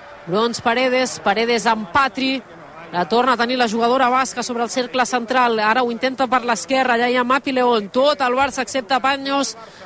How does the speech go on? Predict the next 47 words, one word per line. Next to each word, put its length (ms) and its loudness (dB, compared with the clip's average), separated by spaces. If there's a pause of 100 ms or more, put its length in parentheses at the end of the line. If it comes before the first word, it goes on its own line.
en 300 0
camp 220 2
contrari, 640 0 (180)
la 160 4
rep 220 0
entre 260 0
línies 320 -2
Mariona, 460 2 (340)
Mariona 460 4
a 20 0
la 160 2
frontal 560 0
per 220 0
Aitana, 420 0
Aitana 240 0
prova 240 0
la 100 0
jugada 320 0
individual, 680 0
en 100 -6
tenia 240 -4
tres 160 -2
a 40 0
sobre, 280 0
la 160 2
deixa 240 2 (380)
a 200 4
fora, 460 2
la 160 -2
centrada 640 0
del 160 0
Barça, 1200 0 (280)
rebutja 600 -2
Carter 480 0
i 80 -2
ara 180 2
la 120 2
baixa 320 -2
amb 100 -2
el 120 0
cap 220 -2
Wright 400 0
en 80 -2
el 140 0
rebuig 320 -2
per 160 2
Mariona. 500 2